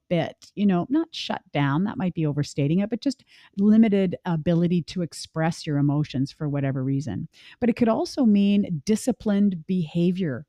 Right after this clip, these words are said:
Maybe you're, you know, trying on some new habits, or you're trying to be a bit more effective at work, and you've got some disciplined behavior and you're able to tap into that today. Good for you. Could also mean reactions from authorities, right?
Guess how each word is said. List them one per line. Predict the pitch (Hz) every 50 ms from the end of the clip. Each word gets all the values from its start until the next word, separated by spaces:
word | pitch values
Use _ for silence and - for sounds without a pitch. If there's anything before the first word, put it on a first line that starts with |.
| _
Maybe | - 208 233 247 247 254
you're, | 240 233 220 214 208 - - _ _ _ _ _
you | - 214
know, | 208 185
trying | 180 - - 175 170 180 185 190 185
on | 175 180 180 180 180 175
some | 165 - - 175 175
new | 175 170
habits, | 170 143 170 165 170 170 180 180 - - -
or | 143 139
you're | 147 147 147 139
trying | 151 - - - 175 175 175
to | 160
be | 165 170
a | 156
bit | 147 - - - -
more | 185 170 165 160 156 156 151 - _ _ -
effective | 170 - - - 180 - _ - 180 156
at | 175 - -
work, | 170 175 175 180 185 - -
and | 185 185
you've | 196 185
got | - 240 226 -
some | - 226 208 185
disciplined | - 208 214 - - 202 - - 190 185 175
behavior | 180 185 156 180 185 180 165 151
and | 147 147 151
you're | 160 165
able | 180 180 170
to | 165 160
tap | - - - 156 156 156 -
into | 156 151 160 - 170
that | 160 139 110 - _
today. | - 160 143 139 127 113 - _ _
Good | - 180 160 156 -
for | - 151
you. | 135 135 131 127 - 180 _ _ _ - - - - _ _
Could | - 226 214
also | 208 220 254 - 302 254
mean | 220 208 208 208 208 208 185
reactions | 180 170 165 156 156 160 - - - - 202 202 202 -
from | - 190 175 170
authorities, | 151 - - 165 151 160 160 160 147 139 120 127 165 - -
right? | 165 160 -